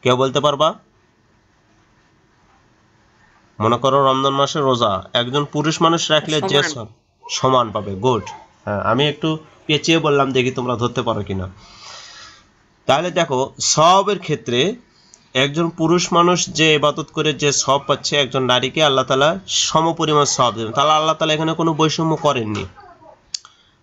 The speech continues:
Speaker 1: আবার, আহ, তোমরা হয়তো চৌর্যবৃত্তি পড়েছো, তোমাদের পড়োনি এখনো, সামনে আসে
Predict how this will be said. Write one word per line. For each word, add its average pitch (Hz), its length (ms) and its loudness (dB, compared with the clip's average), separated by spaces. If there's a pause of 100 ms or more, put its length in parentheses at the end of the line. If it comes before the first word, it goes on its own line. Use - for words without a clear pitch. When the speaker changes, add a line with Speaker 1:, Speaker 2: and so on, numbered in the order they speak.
Speaker 1:
আবার, 147 400 4
আহ, - 1300 -4 (540)
তোমরা 151 180 4
হয়তো 165 220 2
চৌর্যবৃত্তি 170 680 2
পড়েছো, 139 440 2
তোমাদের 143 420 2
পড়োনি 151 300 0
এখনো, 120 300 -2
সামনে 135 360 0
আসে 135 480 -4